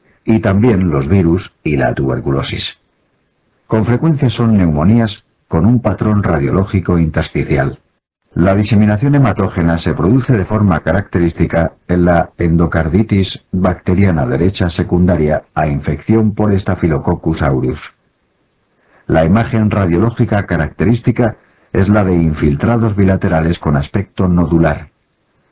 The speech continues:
Los mecanismos de inoculación directa o infección por contigüidad son prácticamente anecdóticos. Tratamiento. A la hora de establecer el tratamiento empírico de una neumonía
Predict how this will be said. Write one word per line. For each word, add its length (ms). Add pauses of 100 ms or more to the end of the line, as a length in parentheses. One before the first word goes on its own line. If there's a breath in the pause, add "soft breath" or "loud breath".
(560)
Los 280
mecanismos 760
de 400
inoculación 720
directa 540
o 180
infección 580
por 240
contigüidad 720 (300)
son 300
prácticamente 760
anecdóticos. 640 (600)
Tratamiento. 800 (840)
A 120
la 120
hora 180
de 140
establecer 540
el 120
tratamiento 640
empírico 580
de 100
una 220
neumonía 600